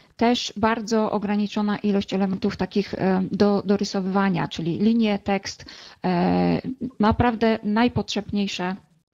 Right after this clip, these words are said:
e, opcje. Dla architekta zaawansowanego mamy już wszystkie opcje, mm, dostępne w, mm,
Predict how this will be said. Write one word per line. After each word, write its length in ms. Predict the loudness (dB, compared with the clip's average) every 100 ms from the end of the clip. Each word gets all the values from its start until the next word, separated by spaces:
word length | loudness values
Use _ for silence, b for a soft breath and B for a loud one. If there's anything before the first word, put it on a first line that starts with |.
| _ _ -14 -4
e, 140 | -2 -2
opcje. 340 | -2 -4 -8 -16 B B
Dla 120 | 0
architekta 520 | 0 -2 -4 -2 0 2
zaawansowanego 960 | 2 4 2 2 0 2 2 2 0 B B B
mamy 240 | 0 2
już 180 | 0 -2
wszystkie 400 | -4 -2 0 0
opcje, 440 | 0 -2 0 0 -2 -6 -4
mm, 580 | -2 -2 0 0 0
dostępne 480 | 2 2 0 0 0
w, 220 | -2 0
mm, 720 | 2 2 0 -2 0 2 0